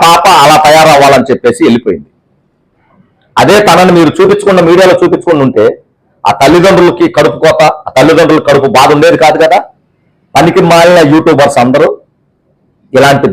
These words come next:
దరిద్రాలు చూపిస్తూ డబ్బులు సంపాదిస్తున్నారు. మీరు కూడా డబ్బు సంపాదించాలనుకుంటే మీకు ఉండాల్సిన మొట్టమొదటి లక్షణం లేనిది ఉన్నట్లు చూపించటం, బండబూతులు, తెలుగు భాషలో ఉన్నటువంటి బండబూతులు మొత్తం ఎలా తిట్టాలో నేర్చుకోవటం,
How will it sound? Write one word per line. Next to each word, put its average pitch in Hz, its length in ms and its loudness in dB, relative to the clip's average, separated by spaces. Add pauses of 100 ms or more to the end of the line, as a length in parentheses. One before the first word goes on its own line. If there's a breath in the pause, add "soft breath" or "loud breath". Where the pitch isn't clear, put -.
దరిద్రాలు 160 500 0
చూపిస్తూ 170 400 -2 (800)
డబ్బులు 147 300 0
సంపాదిస్తున్నారు. 101 580 -4 (200)
మీరు 180 220 2
కూడా 190 160 2 (100)
డబ్బు 160 260 0
సంపాదించాలనుకుంటే 143 920 0 (680)
మీకు 127 200 0
ఉండాల్సిన 160 300 0 (120)
మొట్టమొదటి 147 440 -2
లక్షణం 170 280 -2 (680)
లేనిది 151 320 2
ఉన్నట్లు 156 360 -2
చూపించటం, 165 420 0 (960)
బండబూతులు, 180 580 2 (120)
తెలుగు 175 260 2
భాషలో 160 320 2
ఉన్నటువంటి 151 460 0
బండబూతులు 170 520 0
మొత్తం 147 260 0 (120)
ఎలా 151 100 2 (120)
తిట్టాలో 151 400 0
నేర్చుకోవటం, 160 580 0